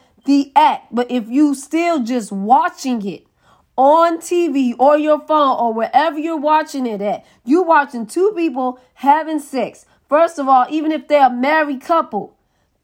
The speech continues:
sex was not made for me to watch a married couple have sex. Like, that is their business. Like, that, that's a sin because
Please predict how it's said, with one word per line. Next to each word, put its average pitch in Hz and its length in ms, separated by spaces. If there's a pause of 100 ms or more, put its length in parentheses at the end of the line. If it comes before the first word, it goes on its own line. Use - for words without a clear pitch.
(140)
sex 359 460
was 320 100
not 285 260
made 294 440
for 254 280 (600)
me 285 580 (300)
to 277 120
watch 254 380 (160)
a 233 120
married 254 460
couple 254 400
have 220 220
sex. - 520
Like, 202 260
that 285 160
is 220 140
their 220 340
business. 220 360
Like, 208 220
that, 277 300 (240)
that's 277 320
a 254 120
sin 285 460
because 226 460